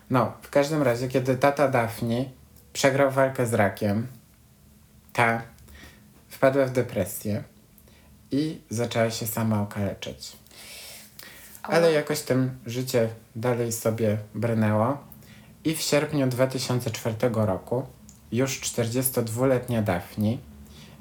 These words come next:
Speaker 1: i jej dziewczyna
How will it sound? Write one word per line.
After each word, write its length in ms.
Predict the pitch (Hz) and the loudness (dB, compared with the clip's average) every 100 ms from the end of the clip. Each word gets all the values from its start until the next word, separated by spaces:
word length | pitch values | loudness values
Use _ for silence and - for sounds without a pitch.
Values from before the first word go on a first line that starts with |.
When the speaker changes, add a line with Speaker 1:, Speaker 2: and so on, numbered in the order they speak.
| - | -2
Speaker 1:
i 180 | 117 120 | 0 4
jej 400 | 113 110 113 113 - - - - - - - - - | 4 4 0 -6 -18 -20 -20 -20 -20 -20 -20 -20 -10
dziewczyna 840 | 95 113 107 - - 143 101 92 | 0 2 2 -2 0 2 2 0